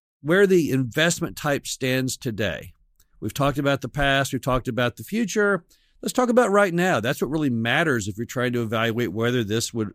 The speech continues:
work for you or not as an investment type. First, let's talk about cap rates. Right now in the industry, as we sit here at this very moment, I see cap rates every day cross my desk that are in the range of six percent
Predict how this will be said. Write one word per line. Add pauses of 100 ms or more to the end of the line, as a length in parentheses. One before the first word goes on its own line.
work
for
you
or
not (480)
as
an
investment
type. (240)
First,
let's
talk
about
cap
rates.
Right
now
in
the
industry,
as
we
sit
here
at
this
very
moment, (480)
I
see
cap
rates
every
day
cross
my
desk
that
are
in
the
range
of
six
percent